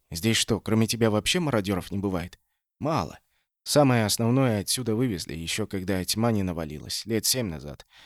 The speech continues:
До неё вёрст сорок отсюда было. А до машин то ли руки не дошли, то ли плюнули, то ли не знали. А потом сюда мало кто ездил. Опасно здесь.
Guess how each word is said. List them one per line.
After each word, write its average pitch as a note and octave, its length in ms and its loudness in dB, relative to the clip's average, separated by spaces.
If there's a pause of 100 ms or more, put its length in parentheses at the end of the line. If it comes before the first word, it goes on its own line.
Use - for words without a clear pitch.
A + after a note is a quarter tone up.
(140)
До G2 100 0
неё C#3 300 4
вёрст A#2+ 340 -2
сорок D3 400 0
отсюда D2+ 320 -6
было. C2 300 -10 (280)
А F#2+ 80 -6
до G#2+ 100 0
машин A#2 340 2
то A#2+ 160 2
ли G2+ 100 2
руки C#3+ 260 0
не C3+ 140 4
дошли, A#2 420 0
то D#3 160 2
ли B2+ 100 2
плюнули, B2 600 0
то C3+ 100 4
ли C3+ 120 4
не F#2+ 140 2
знали. A#2 420 0 (380)
А - 80 -14
потом D#3+ 280 2
сюда C#3 320 2
мало B2+ 240 2
кто - 160 -8
ездил. D2+ 440 -8 (140)
Опасно F2+ 500 -2
здесь. B1 320 -10